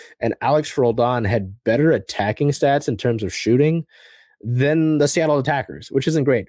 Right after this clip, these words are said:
Another thing that wasn't great was that Brian Schmetzer, head coach Brian Schmetzer, basically promised that there would be changes to the lineup, but the lineup has been mostly the same people,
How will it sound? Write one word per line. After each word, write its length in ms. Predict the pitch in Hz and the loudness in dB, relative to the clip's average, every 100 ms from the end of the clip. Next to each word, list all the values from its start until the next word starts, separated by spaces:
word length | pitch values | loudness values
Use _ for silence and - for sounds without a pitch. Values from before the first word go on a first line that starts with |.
| - - _ - | -12 -20 _ -4
Another 400 | 147 165 220 330 | 0 4 4 4
thing 240 | - 165 143 | 2 0 2
that 100 | 120 | 2
wasn't 320 | 131 127 120 | 2 2 0
great 320 | 120 135 - | 0 0 0
was 140 | 127 | 0
that 160 | 131 113 | 0 0
Brian 300 | 131 156 160 | 0 0 0
Schmetzer, 340 | - 160 151 | 0 -2 0
head 100 | 170 | 0
coach 180 | 156 165 - | 0 0 0
Brian 160 | 147 | -4
Schmetzer, 480 | 151 160 147 - 107 | -4 -4 -4 -4 -4
basically 400 | 160 196 165 143 | -2 0 0 0
promised 560 | 120 - 151 180 214 - | 0 -2 0 0 -2 -2
that 60 | |
there 120 | 139 | 0
would 140 | 139 131 | 2 2
be 80 | 113 | 0
changes 320 | - 147 139 | 0 -2 0
to 80 | 135 | -2
the 100 | 104 | 0
lineup, 320 | 120 147 131 | 0 0 0
but 120 | 123 | -2
the 60 | 113 | 0
lineup 360 | 113 139 143 | 0 0 -2
has 160 | 120 117 | -2 -2
been 160 | 117 | -2
mostly 340 | 113 127 147 135 | 0 0 0 -2
the 80 | 110 | -2
same 300 | - 131 117 | 0 -2 0
people, 400 | 127 139 123 | 0 2 0